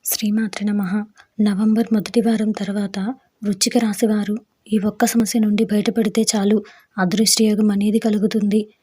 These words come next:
వృశ్చిక రాశి వారికి ఆగస్టు మొదటి వారం తర్వాత స్త్రీ సౌఖ్యం కూడా కలుగుతుంది. మరియు వృశ్చిక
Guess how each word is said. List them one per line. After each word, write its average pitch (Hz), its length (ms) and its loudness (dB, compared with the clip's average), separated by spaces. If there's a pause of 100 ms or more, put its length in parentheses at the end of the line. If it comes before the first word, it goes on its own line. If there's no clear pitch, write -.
(240)
వృశ్చిక 202 340 -2
రాశి 214 300 -2
వారికి 202 360 -2 (360)
ఆగస్టు 214 360 0
మొదటి 220 320 2
వారం 220 280 0
తర్వాత 208 440 -2 (460)
స్త్రీ 214 260 0
సౌఖ్యం 220 420 2
కూడా 208 260 -2
కలుగుతుంది. 208 600 0 (420)
మరియు 220 260 4
వృశ్చిక - 320 -4